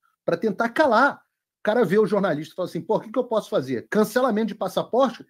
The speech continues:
Repressão transnacional." Colocar em nome da lista da Interpol? Repressão transnacional. Botar o F B I pra ligar pro cara sem seguir os canais de cooperação formais? Repressão transnacional.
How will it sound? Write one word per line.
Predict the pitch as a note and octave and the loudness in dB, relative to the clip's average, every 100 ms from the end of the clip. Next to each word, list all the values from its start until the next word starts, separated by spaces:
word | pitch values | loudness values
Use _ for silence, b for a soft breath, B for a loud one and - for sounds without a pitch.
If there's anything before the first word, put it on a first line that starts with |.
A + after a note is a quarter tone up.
| _ | _
Repressão | - - G#3 G#3+ B3 - G#3+ | -8 2 2 4 2 2 -4
transnacional." | A3+ B3+ A3 B3 D#4 C#4+ A#3+ C4+ - _ _ _ _ _ _ _ _ _ _ _ _ _ _ _ _ _ _ _ _ _ _ | -2 -2 -2 -4 -4 -2 -2 -2 -6 _ _ _ _ _ _ _ _ _ _ _ _ _ _ _ _ _ _ _ _ _ _
Colocar | - G#3+ G3+ B3 | 2 2 4 4
em | B3+ | 4
nome | A3+ G#3+ | 2 0
da | F#3 | -2
lista | F3 | -2
da | - | -8
Interpol? | D3+ - - B3+ - _ | -8 -6 2 2 2 _
Repressão | G3 G#3+ A#3+ G3+ A#3 | 2 2 0 -4 -6
transnacional. | B3 A3 B3 A#3+ C#4+ A3+ | -6 -4 -6 -6 -2 0
Botar | G#3 G#3+ C4 | 0 2 4
o | B3+ | 4
F | A#3 | 4
B | A3 | -6
I | G#3 | -4
pra | F#3+ | -4
ligar | E3 F3 D#3+ | -2 -2 -2
pro | D3+ | -6
cara | E3+ D3 | -4 -4
sem | C#3 - A#3 | -6 -4 -2
seguir | A#3 F#3 | -2 -6
os | F3+ | -8
canais | - D#3+ D3+ | -6 -6 -6
de | C#3 | -6
cooperação | D3+ C#3+ C3 D3 B2+ | -6 -6 -6 -8 -10
formais? | B2 C3 F3+ A#3 - b b | -8 -6 -6 -6 -12 b b
Repressão | F#3+ A#3 B3 - A3 | 8 8 6 2 -2
transnacional. | A#3 A3 B3 A#3+ C#4 G#3 G3+ - | -2 -2 -2 -2 0 0 -2 -8